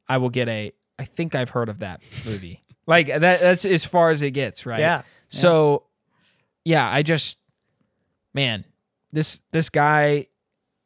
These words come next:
Speaker 1: like, I'm gonna, I'm gonna say, like, I don't know how, I, I can understand how school would push you to it, Cameron, but I really recommend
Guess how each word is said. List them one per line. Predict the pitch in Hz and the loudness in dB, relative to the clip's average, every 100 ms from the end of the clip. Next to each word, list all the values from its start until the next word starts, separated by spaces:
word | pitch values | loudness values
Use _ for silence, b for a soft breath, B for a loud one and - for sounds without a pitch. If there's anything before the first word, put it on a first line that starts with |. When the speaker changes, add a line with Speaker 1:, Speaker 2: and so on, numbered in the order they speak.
| _ _ _ | _ _ _
Speaker 1:
like, | 190 190 - _ _ _ _ _ _ 202 | -2 -2 -4 _ _ _ _ _ _ -4
I'm | 294 | 0
gonna, | 320 - | -2 -2
I'm | 233 | -2
gonna | 262 175 | -2 -2
say, | - 156 | -4 -4
like, | 165 170 - - - | -2 -2 -4 -18 -6
I | 254 | -2
don't | 302 | 0
know | 247 196 | 0 0
how, | 180 208 196 175 _ _ _ _ _ _ _ _ _ _ _ - | 0 0 0 -2 _ _ _ _ _ _ _ _ _ _ _ -2
I, | 302 330 | 0 2
I | 214 | 2
can | 262 247 | 0 0
understand | 285 208 220 190 | -2 -2 0 0
how | 185 160 | 0 0
school | - - 165 156 139 117 - | -2 -4 0 2 2 0 -6
would | 120 - | -12 -6
push | 143 135 | -6 -6
you | 127 | -10
to | 123 123 | -8 -8
it, | 107 | -8
Cameron, | - 104 104 120 | -12 -14 -14 -10
but | - | -8
I | - | -4
really | 151 151 220 214 | -2 0 -2 0
recommend | 160 139 127 127 120 117 | -2 -2 -4 -4 -4 -6